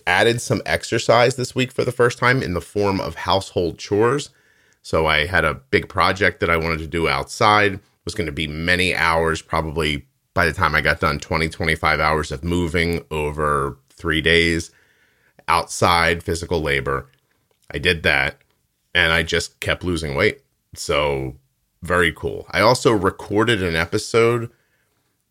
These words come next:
that is up already about the kind of hollow feeling I have as I'm eating less and less, and hollow meaning,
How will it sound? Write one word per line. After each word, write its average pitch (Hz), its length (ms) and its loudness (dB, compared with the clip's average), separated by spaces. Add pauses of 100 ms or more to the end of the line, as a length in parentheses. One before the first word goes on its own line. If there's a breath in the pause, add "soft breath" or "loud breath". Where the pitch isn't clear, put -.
(140)
that 87 420 2 (180)
is 85 340 -2 (100)
up - 220 0
already 113 600 2 (260)
about 87 640 0 (500)
the 90 80 -6
kind 101 400 0
of 80 100 -2
hollow 98 560 2
feeling 117 440 -2
I 113 120 2
have 110 640 0 (280)
as 82 360 0 (100)
I'm 80 360 -4 (680)
eating 98 400 2
less 110 280 0
and 120 140 0
less, 117 340 2
and 85 180 0
hollow 101 560 4
meaning, 87 640 0